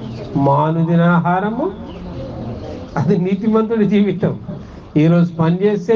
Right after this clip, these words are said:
నీకు ఈరోజు ఆహారం వస్తుంది. మానుదిన ఆహారము నేడు మాకు, నీతిమంతుని జీవితం నీతిమంతుని వలె ఉండాలి, ఎందుకంటే అది శ్రేష్టం. ఆమేన్. నీకున్నది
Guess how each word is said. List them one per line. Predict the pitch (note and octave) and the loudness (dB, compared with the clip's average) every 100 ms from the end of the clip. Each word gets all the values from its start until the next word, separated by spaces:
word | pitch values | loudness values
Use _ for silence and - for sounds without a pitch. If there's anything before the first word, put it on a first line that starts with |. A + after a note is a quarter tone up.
| A3 | 4
నీకు | G3+ - F#3 | 2 2 2
ఈరోజు | F#3+ F3+ B3+ F#4+ - - - - - C#3 | 4 4 2 0 -6 -12 -16 -6 -2 0
ఆహారం | D3 F3+ F#3+ F#3 | 2 0 0 0
వస్తుంది. | F3 F3+ D#3+ B2 B2 | 0 0 -2 0 0
మానుదిన | B2+ C#3 D3+ D3+ D#3+ E3 | 2 2 2 2 2 2
ఆహారము | D#3+ F3+ G3 G#3+ E4 F#4 - - - - B2+ | 2 2 0 -2 -2 -4 -8 -16 -16 -4 2
నేడు | C#3+ D3+ D#3 | 2 2 2
మాకు, | D#3+ E3 G#3 A#3+ E3+ B2 - C#3 B2 A#2 C3+ | 0 2 2 4 2 -2 -8 -10 -10 -4 2
నీతిమంతుని | C3+ E3+ F3 F#3 F#3 F#3 F#3 F#3 F3 - | 4 4 0 -2 -2 0 2 2 2 0
జీవితం | C3 C3 C3 B2+ A#2+ D3 | -2 0 -2 -2 2 2
నీతిమంతుని | F3 F3+ F#3 F#3+ F3 F#3+ F#3 | 2 2 2 2 2 2 2
వలె | E3+ C#3+ C3 | 2 2 0
ఉండాలి, | B2+ B2+ B2 A#2+ - - D#3 | 2 2 0 -6 -16 -2 2
ఎందుకంటే | E3+ F3 E3+ E3+ D#3+ | 4 2 2 2 0
అది | D#3 - | -2 -2
శ్రేష్టం. | D#3+ C#3 C3+ - C3+ A2+ - C#3+ | 0 0 -4 -2 0 0 -2 0
ఆమేన్. | E3+ C4+ A3+ E3+ - - - - A#3 - D#3 | 2 2 0 -6 -8 -6 -4 -2 -4 0 2
నీకున్నది | E3+ F3 F3 F3 | 4 4 4 4